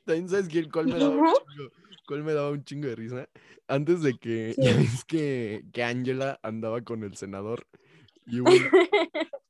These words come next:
Speaker 1: hubo una época en la que sospechaba que lo engañaba,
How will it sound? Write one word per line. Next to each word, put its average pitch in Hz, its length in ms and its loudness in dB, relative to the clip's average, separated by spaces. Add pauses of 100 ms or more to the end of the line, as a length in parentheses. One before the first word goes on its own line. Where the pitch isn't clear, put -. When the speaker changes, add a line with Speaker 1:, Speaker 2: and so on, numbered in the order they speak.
(100)
Speaker 1:
hubo 123 140 -4
una 139 140 -2
época 127 320 -6
en 135 100 -6
la 117 100 -4
que 110 260 -8
sospechaba 123 720 -4
que 117 120 -6
lo 110 120 -4
engañaba, 110 600 -2